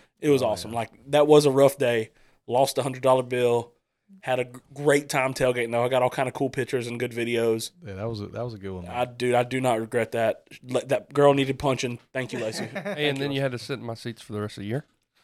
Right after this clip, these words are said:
Speaker 1: I did have to swap
Speaker 2: Yeah.
Speaker 1: out my seats because there would have been some drama with our, those people in front of us had season tickets, by the way, and we, we were kinda cool with them earlier in the season.
Speaker 2: Yeah, they was cool, but for some reason that
Speaker 1: I think they
Speaker 2: game
Speaker 1: got, they were like us. They got a little too drunk, and it is what it is. Lacey, you, and look, pro tip,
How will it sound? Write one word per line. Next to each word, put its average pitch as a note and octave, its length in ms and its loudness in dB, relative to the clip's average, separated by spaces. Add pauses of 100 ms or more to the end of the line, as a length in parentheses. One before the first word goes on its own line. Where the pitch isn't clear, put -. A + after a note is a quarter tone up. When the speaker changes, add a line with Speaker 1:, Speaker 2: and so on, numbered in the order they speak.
(180)
Speaker 1:
I B2+ 100 -4
did C3 120 4
have C3 120 0
to - 80 -8
swap C#3 200 2
Speaker 2:
Yeah. - 60 2
Speaker 1:
out C#3+ 80 -2
my D3+ 60 0
seats C3+ 260 -2
because B2+ 220 -2
there B2+ 80 0
would B2+ 40 0
have B2 80 -4
been B2+ 140 -2
some A#2 240 -6
drama B2+ 420 2
with A#2+ 180 0
our, A2 200 -2 (180)
those B2+ 180 -2
people F3 280 2
in A#2+ 80 -2
front C#3 160 2
of B2 80 -4
us - 200 -4
had C3+ 240 0
season A#2 220 -8
tickets, A#2 240 -6
by G#2+ 140 -10
the G#2 80 -10
way, G#2+ 220 -4
and A#2 140 -6
we, C3 160 -6 (200)
we D#3+ 100 0
were C#4 120 -2
kinda - 180 0
cool - 160 -2
with D#4+ 80 0
them C3+ 140 0
earlier B2+ 200 4
in B2+ 80 -2
the A#2+ 60 -6
season. G3 340 -4 (160)
Speaker 2:
Yeah, A3+ 220 -2
they C3+ 100 0
was C3 140 -2
cool, F3+ 260 -4
but A2+ 340 -8
for G2+ 100 -16
some B2+ 180 -10
reason D3 200 -10
that A2+ 120 -8
Speaker 1:
I D#3+ 40 -8
think A#3 180 -6
they G#3+ 80 -2
Speaker 2:
game F#3+ 100 2
Speaker 1:
got, - 60 -4
they A3+ 80 4
were G#3+ 100 8
like C#3 160 6
us. C#3 140 4
They - 40 -6
got G#3+ 60 2
a F#3 80 4
little D3 80 4
too D#3 140 -6
drunk, C3+ 400 2
and D#3 100 -2
it A3+ 100 2
is D3 140 4
what A#2+ 80 0
it G#2+ 80 -4
is. A2+ 180 -2
Lacey, C#3 460 0
you, B2+ 220 -10 (120)
and E3 160 0 (120)
look, C#3+ 280 0 (580)
pro G3 180 6
tip, A3+ 340 0